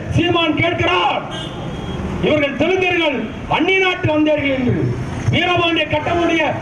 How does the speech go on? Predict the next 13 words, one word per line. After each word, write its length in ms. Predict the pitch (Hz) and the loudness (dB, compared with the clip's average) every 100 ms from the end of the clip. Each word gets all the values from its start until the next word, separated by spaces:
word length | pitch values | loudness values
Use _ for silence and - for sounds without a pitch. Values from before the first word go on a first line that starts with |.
| - | -2
தியாகம் 400 | 254 330 359 359 349 | 2 2 4 4 2
உனக்கு 220 | 311 294 294 | 2 2 2
தெரியுமா? 400 | 311 330 320 339 302 151 123 - - - - - - - | 4 4 2 2 0 -2 -4 -8 -8 -8 -8 -6 2 4
வீரபாண்டிய 520 | 370 370 359 349 320 320 | 4 4 2 2 0 0
கட்டபொம்மன் 600 | 320 349 349 339 339 269 - - | 0 0 2 2 2 0 -6 -2
இந்த 120 | 269 302 302 | 2 2 2
மண்ணுக்கு 320 | 359 349 339 302 | 0 0 0 0
சிந்திய 220 | 339 330 320 | 0 2 0
ரத்தம் 260 | 330 330 320 | 0 0 0
உனக்கு 200 | 320 302 302 | 0 2 2
தெரியுமா? 360 | 339 320 320 302 - - - - - - - - - - - | 2 0 2 2 0 -4 -8 -10 -10 -10 -10 -8 -6 -6 -2
அதையெல்லாம் 500 | 185 285 311 320 302 | 2 2 2 2 2
பொருட்படுத்தாமல் 760 | 294 302 285 - 269 269 254 | 0 2 0 0 0 2 2